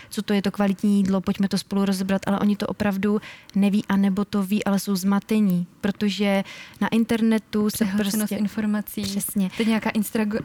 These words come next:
Speaker 2: instagramová hvězda tam něco nafotí a přece by to mělo být takhle. Že
Speaker 1: Přesně.
Speaker 2: ty lidi tíhnou jakoby k okolí,
Speaker 1: Mhm.
Speaker 2: že se inspirujou zvenku, jako kdyby to byli oni, ale přitom zapomínají, že oni v sobě mají ten vnitřní kompas.
Speaker 1: Mhm,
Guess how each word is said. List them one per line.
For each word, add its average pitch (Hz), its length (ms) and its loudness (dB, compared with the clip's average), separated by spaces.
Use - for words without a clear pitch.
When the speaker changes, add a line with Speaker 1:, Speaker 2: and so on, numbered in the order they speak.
Speaker 2:
instagramová 226 800 0
hvězda 220 400 0
tam 214 180 0
něco 214 240 0
nafotí 208 340 -2
a 196 40 -2
přece - 280 -6
by 214 80 0
to 214 120 -6
mělo 208 240 0
být 202 160 -2
takhle. 220 460 -4
Že - 0 -
Speaker 1:
Přesně. 233 260 0
Speaker 2:
ty 240 100 0
lidi 220 220 2
tíhnou 240 400 0
jakoby 233 360 0
k - 100 -10
okolí, 220 520 -2
Speaker 1:
Mhm. 214 280 2
Speaker 2:
že 214 120 2
se - 120 -4
inspirujou 233 560 0
zvenku, 214 440 0
jako 220 180 -2
kdyby 220 220 0
to 220 100 -2
byli 240 240 0
oni, 220 240 0
ale 220 140 0
přitom 233 260 -2
zapomínají, 226 520 0
že 226 100 0
oni 240 200 0
v - 60 -4
sobě 226 220 0
mají 226 140 2
ten 220 160 0
vnitřní 220 400 0
kompas. 202 400 0
Speaker 1:
Mhm, 214 260 2